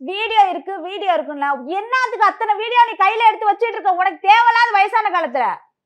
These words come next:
எதுக்கு அத்தனை வீடியோ நீ எடுத்து வைக்கணும்? ஆ? கேக்குற, அத்தனை வீடியோ, அல்லாத்தோட வீடியோ நீ எதுக்குமா எடுத்து வைக்கிற?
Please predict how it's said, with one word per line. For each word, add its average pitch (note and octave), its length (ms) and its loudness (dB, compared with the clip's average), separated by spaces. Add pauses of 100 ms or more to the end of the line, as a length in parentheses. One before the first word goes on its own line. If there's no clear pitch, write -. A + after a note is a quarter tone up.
(1160)
எதுக்கு A#4+ 340 8
அத்தனை G#4+ 320 2
வீடியோ C#5+ 320 8
நீ A4+ 160 4
எடுத்து G4 220 2
வைக்கணும்? C4+ 500 2
ஆ? E4 80 6 (840)
கேக்குற, G4 320 4 (560)
அத்தனை E4+ 420 0
வீடியோ, A#4 240 2
அல்லாத்தோட G#4 480 6
வீடியோ A4+ 260 6
நீ G4 80 -10 (120)
எதுக்குமா F#4+ 340 -2 (100)
எடுத்து B3+ 220 -6
வைக்கிற? G#3+ 240 -6